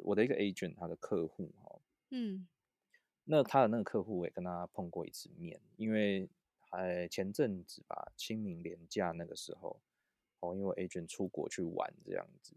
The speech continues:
Speaker 2: 嗯哼。
Speaker 1: 哦，然后他的一些行政的工作，就是我就帮他处理一下，那刚好要，要跟他客户去说明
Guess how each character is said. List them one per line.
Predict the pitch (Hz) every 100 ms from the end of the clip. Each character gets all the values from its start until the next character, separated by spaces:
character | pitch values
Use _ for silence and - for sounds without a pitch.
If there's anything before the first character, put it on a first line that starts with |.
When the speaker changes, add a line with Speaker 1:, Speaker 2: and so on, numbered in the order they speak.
| _ _ _
Speaker 2:
嗯 | 226 214
哼。 | 196 214 214
Speaker 1:
哦， | 85
然 | 87 82
后 | 87 85
他 | - 95
的 | 87 85
一 | 92
些 | - 90 85 50 - -
行 | - 82 85
政 | 104 87
的 | 85
工 | - 85 85
作， | - 92 82
就 | 87 85
是 | - 85 82 - _ _ _ _
我 | - 85
就 | 87
帮 | 87 85
他 | 85 85 85 85 85
处 | - - 85
理 | 87
一 | -
下， | - - - -
那 | 92
刚 | 98
好 | 85
要， | 87 90 87 - _ _
要 | 98 90 85 85 82
跟 | 90
他 | 90 87
客 | -
户 | 87
去 | 85 -
说 | 87 - 85
明 | 82